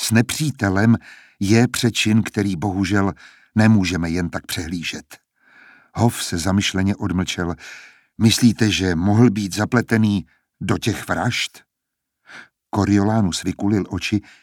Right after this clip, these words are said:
jako kdyby ho to nikdy nenapadlo. "Do vražd? Myslíte těch u jarmarku?" "Starostovi dcery a," velitel zalistoval papíry, ale pak jen mávnul rukou. "A toho druhého chlapíka." "Hm,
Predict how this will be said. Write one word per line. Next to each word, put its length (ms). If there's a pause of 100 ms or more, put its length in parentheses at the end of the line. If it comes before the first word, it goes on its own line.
(200)
jako 240
kdyby 240
ho 140
to 160
nikdy 360
nenapadlo. 580 (340)
"Do 200
vražd? 440 (400)
Myslíte 460
těch 240 (140)
u 80
jarmarku?" 680 (640)
"Starostovi 640
dcery 520
a," 280 (460)
velitel 440
zalistoval 520
papíry, 480
ale 180
pak 240
jen 200 (260)
mávnul 560
rukou. 380 (200)
"A 200
toho 260
druhého 480
chlapíka." 580 (840)
"Hm, 260